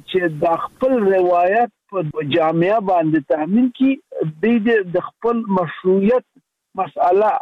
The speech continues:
اول حل کړي چې د مشروعیت پر بنیاد باید با له هغې دوی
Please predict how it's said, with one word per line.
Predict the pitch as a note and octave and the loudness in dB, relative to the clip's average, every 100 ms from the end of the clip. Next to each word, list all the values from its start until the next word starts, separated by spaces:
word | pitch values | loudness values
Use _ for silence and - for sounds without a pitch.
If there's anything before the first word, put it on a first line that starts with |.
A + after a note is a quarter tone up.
| - | 0
اول | F#3+ G#3+ E3 | 0 2 0
حل | E3 C#4 | 0 0
کړي | D4 C4 D4 C#4 | 0 0 0 0
چې | - A3 | 0 0
د | G3 G3 | 0 0
مشروعیت | E3 - G3 A#3+ D4 _ | -4 -4 0 0 -2 _
پر | B3+ G#3 | -2 0
بنیاد | A3+ A3 A3 G#3 F3+ F#3+ | 2 2 2 0 -2 0
باید | F#3+ F#3+ G3 _ _ _ _ D3 E3 | 2 2 -2 _ _ _ _ -6 -2
با | G#3+ | 2
له | G3+ F3+ | 2 2
هغې | F3 F3 F#3 D3+ | 0 0 -2 0
دوی | F#3 | -4